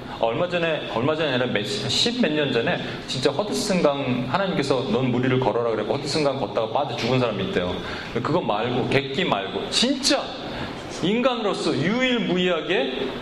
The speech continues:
무리를 걸어-, 걸었던 사람이 베드로고, 무리를 걷다가 빠져 들어간 사람도 베드로고, 빠져 들어갔다 다시 올라오는 <laughs> 사람도 베드로예요.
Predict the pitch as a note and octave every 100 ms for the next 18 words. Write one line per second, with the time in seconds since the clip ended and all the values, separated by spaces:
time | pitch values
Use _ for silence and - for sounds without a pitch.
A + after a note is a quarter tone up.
0 | B2 D3 F#3 G3 F#3+ B2 C3 C3+ C3+ C3+
1 | C3+ D3+ D#3 D3 C#3+ C#3 D3 A#2+ A#2+ B2
2 | A#2 A#3 - - - - - - A#2 C#3+
3 | G3 D3 D#3+ D#3+ F3 - D3+ G3 F3 D3
4 | D3+ E3 F3 G3 G#3 C3 B2+ G#2 A2+ A#3
5 | - - - - - - F#3 F3+ D#3+ F#3
6 | A3 - D#3+ A#2+ C3 F#3+ G3+ G3+ F3 -
7 | - C#3 B2+ D3+ F3+ - - - - D3
8 | C#3+ D3+ B2+ G#2 G2 G2 B2 A2 F2+